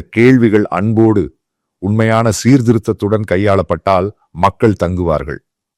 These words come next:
ஆனால் பதில் சத்தம், வன்முறை மற்றும் பொய் வழக்குகள் மட்டுமே என்றால் இந்த இயக்கம் இன்னும் பெரிதாக வளரும். வட இந்தியா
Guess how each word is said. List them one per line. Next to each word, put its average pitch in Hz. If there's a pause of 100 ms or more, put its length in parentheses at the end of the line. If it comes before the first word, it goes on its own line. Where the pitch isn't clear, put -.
(120)
ஆனால் 120
பதில் 107
சத்தம், 131 (100)
வன்முறை 139
மற்றும் 107
பொய் 117
வழக்குகள் 117
மட்டுமே 117
என்றால் 92 (340)
இந்த 117
இயக்கம் 139
இன்னும் 110
பெரிதாக 95
வளரும். 73 (960)
வட 107
இந்தியா 123